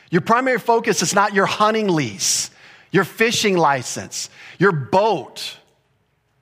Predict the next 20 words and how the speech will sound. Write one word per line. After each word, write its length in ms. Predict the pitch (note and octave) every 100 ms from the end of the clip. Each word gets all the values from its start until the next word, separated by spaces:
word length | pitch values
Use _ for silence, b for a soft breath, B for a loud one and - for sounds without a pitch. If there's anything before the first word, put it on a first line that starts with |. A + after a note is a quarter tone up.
| _ _ _ _ -
Your 120 | C3
primary 480 | B2+ E3 D#3+ E3 C#3
focus 460 | - C#3 C3 A#2+
is 160 | A2 G2
your 100 | G#2
wife. 840 | A2 G#2 A#2+ B2+ G#2+ D2+ - - _ _ _ _ _ _ _ _ _ -
And 120 | A#2+
you 120 | C#3 E3+
have 140 | C#3+
an 80 | A#2+
opportunity 920 | B2 D3 E3 - D3 B2 A2+ G#2+ F2+ B B B B
and 120 | - A#2
a 40 |
privilege 800 | - - D3+ A2+ G#2+ E2+ - - b -
and 100 | A#2
a 60 |
blessing 680 | - B2 C#3 C3+ - G#2+ G2 B B
to 160 | - B2+
set 800 | - - - E3 E3 D#3 - -
her 300 | D#3 D#3